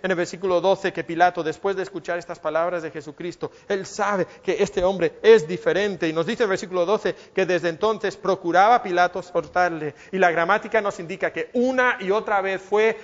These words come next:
a defender los intereses de Jesucristo. Una y otra vez él abogó por Jesús delante de los judíos.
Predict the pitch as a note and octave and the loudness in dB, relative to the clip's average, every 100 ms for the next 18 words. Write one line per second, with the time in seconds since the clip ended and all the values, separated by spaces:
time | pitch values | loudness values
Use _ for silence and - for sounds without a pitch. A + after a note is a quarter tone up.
0 | - F#3+ F#3+ F#3+ F3 G#3+ A3 G#3+ G3+ F3 | 0 2 2 -2 -2 0 0 -2 -6 -4
1 | F3 G#3+ G#3+ F#3+ G3 F#3 F3 F#3 F3 E3 | -2 -2 -4 -10 -10 -12 -12 -12 -8 -10
2 | - - A3+ C4 B3+ A#3 B3 G#3+ A3+ A3+ | -10 0 2 4 6 8 8 8 8 8
3 | A#3 B3 G#3+ G#3 F#3 A3 C4+ C4+ B3 A#3+ | 8 8 8 6 6 8 8 8 6 6
4 | A#3+ A#3 A3 B3 A#3+ G#3 G3 A3+ A3+ A#3 | 6 0 0 0 0 2 2 2 2 2
5 | A3+ A3+ A3 A#3 C4 A#3 | 0 -2 -6 -4 2 2